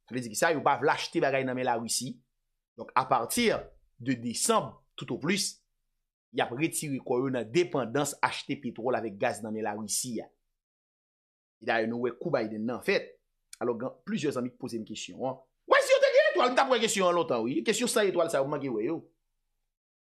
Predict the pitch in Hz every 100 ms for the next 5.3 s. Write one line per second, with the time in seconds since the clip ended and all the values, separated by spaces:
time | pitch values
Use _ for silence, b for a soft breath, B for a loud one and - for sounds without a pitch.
0 | _ _ _ _ _ _ _ 110 120 -
1 | 175 214 - _ _ _ _ _ 127 160
2 | 123 95 139 175 - _ _ - 107 170
3 | - 110 117 139 - _ - - - 165
4 | - - 107 151 131 135 123 104 104 107
5 | 131 202 -